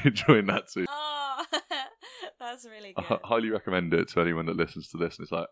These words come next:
Speaker 1: "Oh, this does sound interesting," because, like I said, they've got, like, nine episodes, so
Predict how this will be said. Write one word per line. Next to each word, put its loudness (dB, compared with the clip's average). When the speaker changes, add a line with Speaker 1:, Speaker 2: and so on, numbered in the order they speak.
Speaker 1:
"Oh, -6
this -18
does 2
sound -4
interesting," -4
because, -2
like -4
I -4
said, 2
they've 4
got, -2
like, -2
nine 0
episodes, -4
so -2